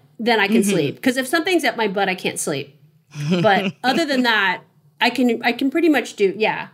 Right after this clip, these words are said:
Speaker 1: definitely. You can definitely sleep in lingerie.
Speaker 2: Okay. I can't wear thongs.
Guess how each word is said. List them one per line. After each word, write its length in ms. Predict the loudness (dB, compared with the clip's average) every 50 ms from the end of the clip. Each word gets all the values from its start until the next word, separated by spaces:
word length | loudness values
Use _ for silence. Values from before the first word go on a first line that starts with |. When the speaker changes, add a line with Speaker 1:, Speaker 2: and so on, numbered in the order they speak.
| _ -2
Speaker 1:
definitely. 480 | 0 0 0 0 0 -2 -2 -4 -10 -8
You 120 | -6 -2 0
can 100 | 0 0
definitely 300 | 0 0 0 0 0 0
sleep 220 | 0 -2 -2 -2
in 80 | -4 -8
lingerie. 400 | -8 -8 -10 -10 -12 -14 -16 _ _ _ _ _ _ _ _ -4 -2
Speaker 2:
Okay. 520 | 0 0 0 0 -2 -4 -4 -4 -6 -10 -16 _ _ _ _ -14 -6
I 100 | -2 -2
can't 300 | -2 0 -2 -2 -2 -2
wear 160 | -2 0 0 -2
thongs. 720 | -2 -2 -2 0 2 0 0 -2 -6 -12 -16 -18 -20